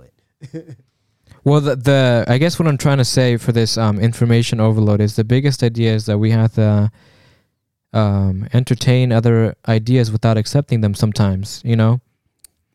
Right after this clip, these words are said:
Speaker 2: I'm not gonna tell you whether or not I believe all these things
Speaker 1: Take
Speaker 2: because
Speaker 1: away.
Speaker 2: that's, that's my, that's m-, my personal thing, right? I'm telling you different sides. I'm telling you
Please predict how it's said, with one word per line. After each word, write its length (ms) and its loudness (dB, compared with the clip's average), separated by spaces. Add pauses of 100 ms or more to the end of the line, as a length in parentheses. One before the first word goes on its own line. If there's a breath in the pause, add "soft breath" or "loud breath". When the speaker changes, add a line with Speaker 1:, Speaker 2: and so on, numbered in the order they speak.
(180)
Speaker 2:
I'm 160 0
not 140 0
gonna 140 0
tell 200 2
you 100 2
whether 200 2
or 40 0
not 140 2
I 40 2
believe 300 0
all 140 2
these 220 -2
things 200 -2
Speaker 1:
Take 100 -4
Speaker 2:
because 200 -2
Speaker 1:
away. 80 2
Speaker 2:
that's, 200 -10
that's 540 -4
my, 640 2 (200)
that's 300 -2
m-, 460 0
my 180 2
personal 800 0
thing, 380 -2 (400)
right? 280 0 (280 soft breath)
I'm 200 0
telling 320 2
you 220 2
different 380 -4
sides. 420 -2
I'm 140 0
telling 300 2
you 180 2